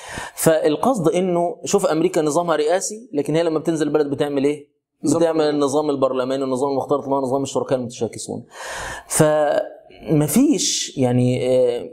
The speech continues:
Speaker 1: في، يعني في النهاية لابد إنه يكون في، آه، دولة حاكمة. ولذلك حتى الشيخ حازم إسماعيل من أوائل الناس الذين قالوا، حتى ارجع لها-، لهذا اللقاء في لقائه مع يسري فودة الأول.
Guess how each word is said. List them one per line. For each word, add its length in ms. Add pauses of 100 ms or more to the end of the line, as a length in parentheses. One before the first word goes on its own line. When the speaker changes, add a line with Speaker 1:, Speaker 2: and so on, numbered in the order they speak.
(160)
Speaker 1:
في، 180
يعني 260
في 100
النهاية 460
لابد 360
إنه 200
يكون 260
في، 520 (540)
آه، 500
دولة 480
حاكمة. 300
ولذلك 300
حتى 260 (160)
الشيخ 220
حازم 160
إسماعيل 320
من 180
أوائل 320
الناس 400 (460)
الذين 420
قالوا، 560 (320)
حتى 280
ارجع 200
لها-، 500
لهذا 260
اللقاء 300
في 160
لقائه 240
مع 120
يسري 280
فودة 360
الأول. 360